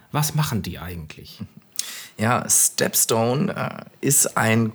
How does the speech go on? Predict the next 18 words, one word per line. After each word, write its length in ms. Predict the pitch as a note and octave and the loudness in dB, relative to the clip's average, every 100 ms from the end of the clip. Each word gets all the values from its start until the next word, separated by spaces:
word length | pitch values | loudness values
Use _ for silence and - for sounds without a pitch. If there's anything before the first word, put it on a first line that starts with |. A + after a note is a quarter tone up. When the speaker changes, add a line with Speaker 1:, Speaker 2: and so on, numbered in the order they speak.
| - | -6
Speaker 2:
globales 840 | - B2 G#2+ G#2+ A#2 D#3 E3 - - | 0 2 2 0 2 2 2 0 2
E-Recruiting-Unternehmen. 1400 | F3 D#3+ A2+ - F#2+ G#2 F#2+ F#2 F#2+ F#2+ F#2 G#2+ D#3 - | 2 2 0 0 0 2 2 2 2 2 4 4 4 2
Ähm, 420 | A2+ A#2 B2 B2+ - | 2 2 2 -2 0
wir 160 | A2 | 0
haben 200 | B2 D3+ | 2 0
vor 220 | C3+ - | 0 -2
allem 360 | - C#3+ - G#3 - - | 0 2 2 0 -4 0
Jobplattformen, 800 | G#3 G3+ - G2 - - G2+ B2+ | 0 0 0 0 0 -2 0 2
die 80 | B2 | 2
man 160 | A#2 | 2
ja 80 | A2 | 2
auch 100 | G2+ | 2
aus 140 | G#2+ | 0
Deutschland 500 | G#2 G2 G#2 C3+ C#3 | 2 2 2 0 0
kennt, 240 | - C#3 D3+ | 0 0 4
stepstone 460 | - - - G#2 | 2 2 2 2
punkt 160 | G2+ F2 | 2 2
de. 160 | B2 | 0